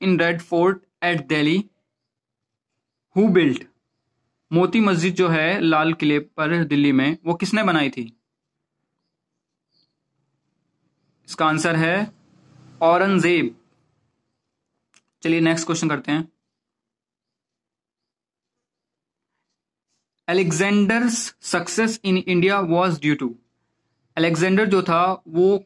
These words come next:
क्यों सक्सेस हुआ था इंडिया में? इसका आंसर है he was a good administrator, मतलब अच्छा शासक था वो। चलिए नेक्स्ट क्वेश्चन,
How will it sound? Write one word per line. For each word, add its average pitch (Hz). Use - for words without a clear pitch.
क्यों 220
सक्सेस 170
हुआ 143
था 139
इंडिया 127
में? 117
इसका -
आंसर 147
है 170
he 190
was 180
a 214
good 196
administrator, 165
मतलब 151
अच्छा -
शासक 175
था 139
वो। 120
चलिए 170
नेक्स्ट 165
क्वेश्चन, 175